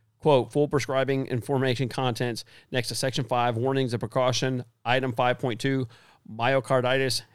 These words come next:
and pericarditis." But don't take, <laughs> don't take anybody else's word for it. Just read the pamphlet. <laughs>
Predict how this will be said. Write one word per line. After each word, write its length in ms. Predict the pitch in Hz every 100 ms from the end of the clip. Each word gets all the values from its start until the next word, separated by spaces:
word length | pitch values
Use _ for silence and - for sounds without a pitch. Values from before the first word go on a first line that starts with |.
| _
and 100 | 113
pericarditis." 840 | 117 120 113 107 95 87 82 80 - _ -
But 100 | 95
don't 180 | 117 123
take, 260 | 123 127
<laughs> 220 | 131 - 120
don't 200 | - 113
take 200 | - 131
anybody 220 | 123 123
else's 220 | 117 113
word 220 | 131 135
for 180 | 117 113
it. 40 | 117
Just 180 | 117 - - - _ -
read 200 | 120 113
the 60 |
pamphlet. 680 | - - - 120 117 - -
<laughs> 40 | -